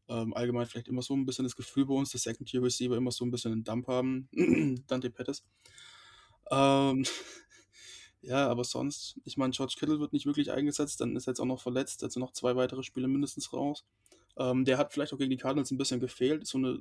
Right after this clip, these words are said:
große, sichere Anspielstation für einen jungen Q B ist eigentlich immer ganz nett. Ähm,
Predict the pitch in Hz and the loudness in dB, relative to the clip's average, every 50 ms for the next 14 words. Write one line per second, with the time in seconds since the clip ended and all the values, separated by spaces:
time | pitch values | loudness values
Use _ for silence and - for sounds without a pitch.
0 | - - - - 143 147 143 - 135 - - 127 - 135 - - 131 143 - - | -8 -8 0 2 2 2 2 0 -2 -4 -4 -6 -6 -4 -2 -2 -2 -2 -2 -4
1 | 135 - 139 123 - 139 139 135 - 131 127 127 135 135 131 127 - - 139 135 | -4 -4 -4 -2 -2 -2 -4 -2 -2 -2 -2 0 0 0 0 -2 -2 -2 -2 -2
2 | 131 - - 127 - 135 139 143 139 - 147 - - 147 147 - - - - - | -2 -2 -2 -2 -2 0 -2 0 0 -2 -4 -4 -4 -4 -4 -4 -8 -16 -20 -20
3 | - _ _ _ _ _ _ _ _ _ _ _ _ _ - - 131 135 139 139 | -20 _ _ _ _ _ _ _ _ _ _ _ _ _ -8 -6 -2 -2 0 0
4 | 143 143 131 127 123 123 127 131 - - - - | 2 2 2 2 2 0 -2 -4 -6 -8 -10 -12